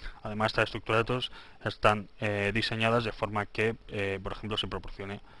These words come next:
se produce una manera sencilla de iterar sobre los elementos que contienen estas estructuras de datos. Ahí en el, la transparencia se puede ver un ejemplo de un for para ir sobre la lista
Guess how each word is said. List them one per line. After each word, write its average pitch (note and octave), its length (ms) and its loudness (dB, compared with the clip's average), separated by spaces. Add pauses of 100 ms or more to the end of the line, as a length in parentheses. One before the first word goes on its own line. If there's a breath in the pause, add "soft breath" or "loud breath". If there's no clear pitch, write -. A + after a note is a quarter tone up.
(1400 loud breath)
se - 160 -6
produce G#2+ 240 -2
una G#2 140 2
manera G2+ 380 2
sencilla A#2 680 0
de A2 220 4
iterar G#2 280 2
sobre G2+ 160 0
los F#2 160 -4
elementos F#2+ 500 0
que G2 120 -6
contienen F#2+ 320 -6
estas - 120 -10
estructuras - 380 -8
de F2+ 80 -10
datos. - 400 -18
Ahí F#2 340 -12
en F#2 200 -12
el, F2+ 340 -6
la F2+ 100 -2
transparencia G2 460 -2
se G2+ 80 -2
puede F#2+ 140 -2
ver F#2 80 -2
un F#2 80 -6
ejemplo A2+ 340 -2
de A2 80 0
un G2 60 -6
for C3 300 2 (360 loud breath)
para B2 160 6
ir B2 100 2
sobre A#2 480 2
la G#2+ 220 2
lista G2 300 -2